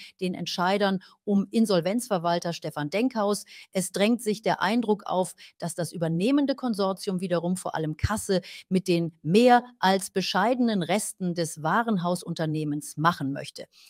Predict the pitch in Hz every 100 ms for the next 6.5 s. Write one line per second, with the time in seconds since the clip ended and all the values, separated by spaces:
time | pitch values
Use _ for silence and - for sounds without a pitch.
0 | - - 180 247 - 226 214 185 175 160
1 | - 240 214 170 175 180 - 175 170 160
2 | 165 165 151 208 233 185 170 - 156 165
3 | 180 - 151 160 165 - - - 196 196
4 | 165 156 160 247 - - 208 196 160 175
5 | 208 233 175 147 240 277 - - 254 226
6 | 208 202 202 190